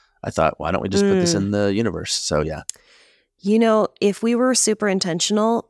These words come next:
Speaker 2: <laughs> like we were with two sixty-two, one thing that we could do is we could go back and we could highlight the episodes that we think are the best ones. Because
Speaker 1: Ooh,
Speaker 2: sometimes we
Speaker 1: yeah.
Speaker 2: come on, we get really jazzed,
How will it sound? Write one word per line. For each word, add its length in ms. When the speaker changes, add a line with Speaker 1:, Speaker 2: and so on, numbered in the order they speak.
Speaker 2:
<laughs> 120
like 300
we 80
were 240
with 180
two 140
sixty-two, 760
one 360
thing 200
that 120
we 140
could 320
do 260
is 220
we 160
could 180
go 140
back 260
and 80
we 80
could 140
highlight 640
the 200
episodes 640
that 180
we 360
think 340
are 140
the 100
best 320
ones. 380
Because 240
Speaker 1:
Ooh, 60
Speaker 2:
sometimes 440
we 60
Speaker 1:
yeah. 100
Speaker 2:
come 160
on, 280
we 100
get 160
really 320
jazzed, 560